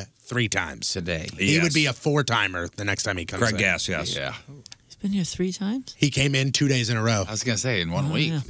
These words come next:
Speaker 4: that
Speaker 2: A couple
Speaker 4: counts.
Speaker 2: times.
Speaker 3: Craig Gass is the cousin that comes over, doesn't leave.
Speaker 2: You got it.
Speaker 1: Yeah. <laughs> You got it.
Speaker 3: I love the man. Known him for almost twenty years.
Speaker 1: The best is
Speaker 3: I can
Speaker 1: I,
Speaker 3: say that.
Speaker 1: I'll never forget the first time that he came in when it was the old show.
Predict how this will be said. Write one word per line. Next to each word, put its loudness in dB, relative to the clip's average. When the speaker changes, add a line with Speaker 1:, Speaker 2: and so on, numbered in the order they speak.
Speaker 4:
that 0
Speaker 2:
A -8
couple 0
Speaker 4:
counts. -6
Speaker 2:
times. -16
Speaker 3:
Craig 0
Gass 2
is -4
the -4
cousin 0
that 0
comes 0
over, 2
doesn't 0
leave. 0
Speaker 2:
You 0
got 2
it. 4
Speaker 1:
Yeah. 2
<laughs> -6
You 2
got 2
it. -6
Speaker 3:
I 2
love 2
the 2
man. 0
Known 2
him 0
for -2
almost 0
twenty 0
years. -4
Speaker 1:
The 6
best 4
is 0
Speaker 3:
I -4
can 2
Speaker 1:
I, 4
Speaker 3:
say -2
that. -8
Speaker 1:
I'll 4
never 4
forget 4
the 4
first 2
time 4
that 4
he 4
came 4
in 6
when 6
it 0
was 2
the 2
old 4
show. 4